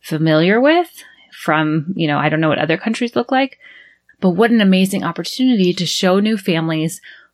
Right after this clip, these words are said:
what libraries are, that they have this opportunity to go and check out all these different books in their native language that they can be reading at home.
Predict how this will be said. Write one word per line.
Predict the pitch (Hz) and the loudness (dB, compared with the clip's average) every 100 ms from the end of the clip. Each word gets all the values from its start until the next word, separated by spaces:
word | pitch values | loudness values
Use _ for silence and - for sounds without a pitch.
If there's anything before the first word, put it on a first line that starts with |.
| - | -2
what | 170 196 | 2 2
libraries | 226 226 220 202 | 2 2 2 0
are, | 175 151 151 165 - _ _ _ _ _ _ | 2 2 2 -2 -8 _ _ _ _ _ _
that | 170 | -2
they | 175 | 0
have | 165 - 226 | -2 -2 0
this | 226 214 | 0 0
opportunity | 190 - 175 156 | -2 -2 -2 -2
to | - | -2
go | 160 160 165 - - - | 0 0 -2 -14 -20 -8
and | 165 | -8
check | 160 175 180 | -6 -6 -2
out | 165 - - | -2 -2 -4
all | - 233 | 0 0
these | 233 220 | 0 -2
different | - 190 180 175 | -2 -2 -2 -2
books | 170 160 - - - | -2 -2 -6 -12 0
in | 226 240 233 - | 2 4 2 2
their | 165 180 220 | 2 4 4
native | 214 208 233 233 | 4 2 2 0
language | 180 156 147 156 - | -2 0 -2 -4 -4
that | 160 | -4
they | - 156 | 0 -2
can | - 175 | 0 -2
be | 170 | -2
reading | 156 147 147 | -4 -4 -2
at | 151 | -4
home. | 165 - - | -4 -6 -6